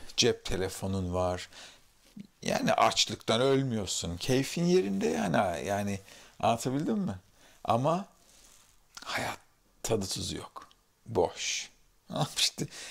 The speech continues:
Mısır dedikleri olay bu. Şimdi bizim aynı şey yaşadığımız durum. Yani onların yaşadığıyla bizim yaşadığımız arasında pek bir fark yok.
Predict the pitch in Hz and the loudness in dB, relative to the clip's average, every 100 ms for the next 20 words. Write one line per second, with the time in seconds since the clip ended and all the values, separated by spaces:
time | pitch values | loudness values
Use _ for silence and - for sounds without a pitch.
0 | - _ 110 165 - 160 113 101 90 98 | -18 _ 2 4 4 2 2 0 0 2
1 | 95 107 - 208 202 202 - - - 175 | 4 4 4 2 2 2 0 0 2 4
2 | 165 160 165 175 160 - 131 113 - 95 | 4 4 6 6 6 4 4 2 2 0
3 | 87 80 - 73 78 - - 95 120 117 | -2 -4 -6 -8 -10 -12 -2 2 4 4
4 | 120 123 165 160 123 - 110 104 95 123 | 2 2 2 2 2 2 2 2 2 2
5 | 160 131 - 110 101 95 92 - - 113 | 2 2 2 0 2 2 2 2 -2 0
6 | 196 - - - - - - _ - - | 0 -2 -16 -18 -18 -20 -20 _ -2 0
7 | 165 131 - 104 113 - 208 202 - | 2 0 -2 -2 -4 -2 -2 -2 -8